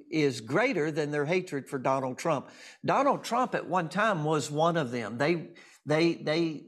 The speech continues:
they admired him. They embraced him when he was of them. And now that he's not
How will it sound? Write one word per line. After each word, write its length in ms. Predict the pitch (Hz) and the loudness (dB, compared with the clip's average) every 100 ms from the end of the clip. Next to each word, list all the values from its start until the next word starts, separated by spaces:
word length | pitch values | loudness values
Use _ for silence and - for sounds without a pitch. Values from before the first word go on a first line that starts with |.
| - | -12
they 460 | 143 156 175 170 - - | -4 0 0 0 -6 -4
admired 640 | 139 131 156 190 202 147 | -2 0 2 2 2 -2
him. 300 | 135 123 113 | -4 -6 -2
They 260 | 147 175 147 | 0 2 2
embraced 580 | 135 127 151 220 - - | -2 0 0 0 -2 -4
him 320 | 131 127 131 | -2 0 0
when 140 | 143 | 0
he 180 | 139 156 | 0 0
was 220 | 143 117 | 0 -2
of 420 | - 160 165 135 | 0 2 2 0
them. 320 | 123 110 87 - - - - - | -6 -6 -10 -16 -20 -20 -20 -6
And 160 | 156 165 | 0 2
now 200 | 196 262 | 4 4
that 120 | 240 | 2
he's 240 | 208 240 196 | 2 0 0
not 340 | 226 214 - | 0 0 -2